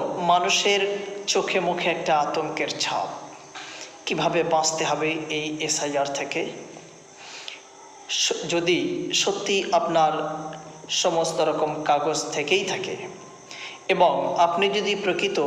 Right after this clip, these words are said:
ভারতীয় নাগরিক হয়ে থাকেন, তাহলে আপনার নামটি কখনোই বাদ যাবার নয়। তাহলে ভয় কিসের?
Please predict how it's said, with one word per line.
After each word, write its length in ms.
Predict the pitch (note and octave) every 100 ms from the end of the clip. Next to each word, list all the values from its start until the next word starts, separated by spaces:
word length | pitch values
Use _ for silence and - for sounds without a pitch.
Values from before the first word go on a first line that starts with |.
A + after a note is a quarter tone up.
| D3
ভারতীয় 380 | D#3+ F3+ F3 F3+
নাগরিক 440 | D#3+ D#3 F3 D#3+
হয়ে 140 | E3 D#3
থাকেন, 360 | D3 C#3+ D3+ - - - -
তাহলে 380 | E3+ F#3 F3+ C3 - - - - - - - -
আপনার 320 | F3 F3 F3+ E3+
নামটি 320 | D#3+ D#3+ E3
কখনোই 360 | E3 D3+ D3+ D3+
বাদ 240 | D3+ D3
যাবার 260 | D3+ F3 C3
নয়। 260 | B2 B2 - G#2 - - - - - - - - - - - - -
তাহলে 260 | A3 A#3
ভয় 220 | - G#3+
কিসের? 440 | A3 A3+ - E3+